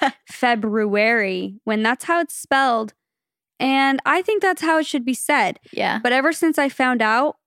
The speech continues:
Speaker 2: now I just, I say February. Like, I, I've been training myself
Speaker 1: Yeah.
Speaker 2: to say that. So, yeah.
Speaker 1: February. I mean, it, it's, it rolls off the tongue easier.
Speaker 2: It does. And that's what most people
Speaker 1: You
Speaker 2: say,
Speaker 1: know what, though?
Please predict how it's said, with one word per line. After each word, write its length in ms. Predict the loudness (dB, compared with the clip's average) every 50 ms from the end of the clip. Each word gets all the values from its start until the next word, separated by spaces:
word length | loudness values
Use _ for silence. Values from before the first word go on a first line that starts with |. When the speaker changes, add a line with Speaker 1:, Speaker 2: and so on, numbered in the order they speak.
| -8 -4
Speaker 2:
now 480 | 0 0 2 2 2 2 2 0 0 0
I 180 | 0 0 0 0
just, 400 | 0 -2 -2 -2 -4 -6 -10 -6 -2
I 140 | -2 -2 -2
say 280 | -2 -2 0 0 0
February. 840 | 0 0 -2 -2 -2 0 -2 0 0 2 2 2 0 0 -2 -4 -8 _ _ -4
Like, 200 | -2 -2 0 0
I, 180 | 0 0 0 -2 -2
I've 260 | -2 -2 0 0 0
been 140 | -2 -2 -4
training 380 | -4 -2 0 0 0 0 -2 -4
myself 320 | -6 -8 -6 -4 -4 -2
Speaker 1:
Yeah. 180 | 0 0 0 2
Speaker 2:
to 60 | 0
say 80 | 0
that. 260 | 2 0 0 0 -2 -6 _ _ _ _ _ _ _ _ _ _ -18
So, 680 | -10 -4 -2 0 0 2 2 0 0 0 -2 -2 -4 -8 _ _ _ _ _ _ _ _ _
yeah. 240 | -4 -2 0 2 2
Speaker 1:
February. 460 | 2 2 0 0 -2 -2 -4 -6 -8 _ _ _ _ _ _ _ -2
I 80 | 0 0
mean, 180 | 2 2 2 2
it, 140 | 0 -2 _ -2
it's, 440 | -2 -2 -2 -4 -14 -16 -16 -18 _ _ _ -4
it 100 | -2 0
rolls 300 | 2 2 2 2 2 0
off 160 | -2 -2 -2
the 60 | -8
tongue 380 | -6 -4 -2 -2 -2 -2 -4 -6 _ _
easier. 500 | -4 -2 -2 -2 -2 -2 -4 -4 -4 -4 -4
Speaker 2:
It 120 | -6 -6 -2
does. 300 | 0 0 0 0 0 0
And 120 | 0 0
that's 180 | 0 0 0 -2
what 80 | -2
most 240 | -2 -2 -4 -4 -6
people 260 | -8 -10 -8 -8 -6 -4
Speaker 1:
You 80 | -2
Speaker 2:
say, 60 | 0
Speaker 1:
know 100 | 2 2
what, 200 | 2 2 2 2
though? 240 | 2 2 2 2 0